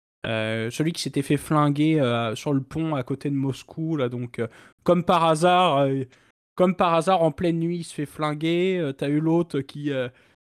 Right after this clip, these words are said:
euh, t'as eu évidemment le... tous les oligarques puissants, euh, début deux mille, en fait, juste après l'arrivée de Poutine, qui se, pareil, se sont fait flinguer, euh, notamment, euh,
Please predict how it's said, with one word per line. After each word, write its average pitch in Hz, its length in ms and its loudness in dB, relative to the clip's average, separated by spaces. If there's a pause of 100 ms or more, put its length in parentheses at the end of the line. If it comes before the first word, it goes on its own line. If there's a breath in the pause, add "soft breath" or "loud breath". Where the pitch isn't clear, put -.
euh, 120 220 -6
t'as 139 180 -4
eu 147 140 2
évidemment 147 460 -2
le... 131 160 -4
tous 220 240 -4
les 170 180 0
oligarques 170 640 -4
puissants, 156 560 -8
euh, 135 40 -8
début 143 300 -6
deux 147 160 -4
mille, 156 240 -6
en 135 60 -8
fait, 123 180 -10
juste 135 220 -10
après 156 220 -6
l'arrivée 139 340 -4
de 139 60 -10
Poutine, 156 340 -6
qui - 100 -12
se, - 60 -14
pareil, 127 220 -10
se - 100 -16
sont 135 140 -12
fait 139 120 -8
flinguer, 139 600 -6
euh, 131 80 -4
notamment, 135 640 -4
euh, 110 60 -6